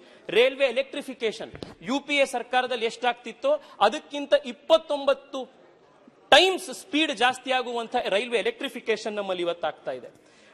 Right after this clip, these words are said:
Doubling of railway ಟ್ರ್ಯಾಕ್‌ಗಳು double ಆಗಿದೆ. ಐವತ್ತೈದು ಕರ್ನಾಟಕದ ಬೇರೆ ಬೇರೆ railway ಸ್ಟೇಷನ್ಸ್‌ಗಳನ್ನ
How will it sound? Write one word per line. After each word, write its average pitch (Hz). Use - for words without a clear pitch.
Doubling 269
of 269
railway 247
ಟ್ರ್ಯಾಕ್‌ಗಳು 226
double 196
ಆಗಿದೆ. 123
ಐವತ್ತೈದು 302
ಕರ್ನಾಟಕದ 254
ಬೇರೆ 233
ಬೇರೆ 247
railway 254
ಸ್ಟೇಷನ್ಸ್‌ಗಳನ್ನ 233